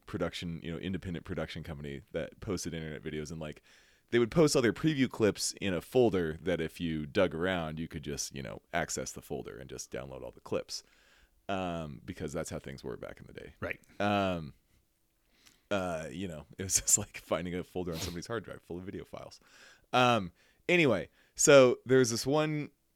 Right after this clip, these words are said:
Speaker 1: uh, uh, he one time brought in a male actor, and he would write the, the, this, the producer would write little paragraphs along with each shoot they did.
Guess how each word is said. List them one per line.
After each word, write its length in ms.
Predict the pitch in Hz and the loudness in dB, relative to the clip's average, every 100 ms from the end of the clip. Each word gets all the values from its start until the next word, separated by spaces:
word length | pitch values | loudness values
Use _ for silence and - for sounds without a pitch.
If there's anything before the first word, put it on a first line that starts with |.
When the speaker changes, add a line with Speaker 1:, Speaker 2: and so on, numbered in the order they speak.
| _ - | _ 2
Speaker 1:
uh, 520 | 113 107 104 101 95 _ _ _ - | 4 4 4 2 0 _ _ _ -4
uh, 340 | 107 98 98 92 | 0 2 2 0
he 100 | 127 | -2
one 300 | 117 123 147 | -2 2 2
time 160 | 160 135 | 2 2
brought 160 | 123 | 4
in 120 | 113 | 4
a 80 | 98 | 0
male 360 | 95 104 101 - | 0 2 2 2
actor, 280 | 98 113 - | 2 0 0
and 80 | 95 | -2
he 60 | |
would 120 | 95 110 | -2 4
write 280 | 135 113 - | 4 4 0
the, 180 | 113 104 - | -6 -6 -4
the, 220 | 107 92 - | -4 -4 -6
this, 260 | 101 - - - - | -8 -8 -12 -20 -14
the 100 | 95 | -12
producer 440 | - 107 139 135 | -8 0 2 4
would 120 | 104 82 | 0 6
write 220 | 101 90 | 6 6
little 180 | 95 80 | 2 -2
paragraphs 640 | - 98 95 78 76 - | -2 2 2 0 -6 -6
along 180 | 82 80 | -8 -10
with 120 | 71 | -10
each 140 | 73 | -10
shoot 300 | - - 85 | -8 -6 -6
they 100 | 80 | -6
did. 240 | 71 60 | -8 -10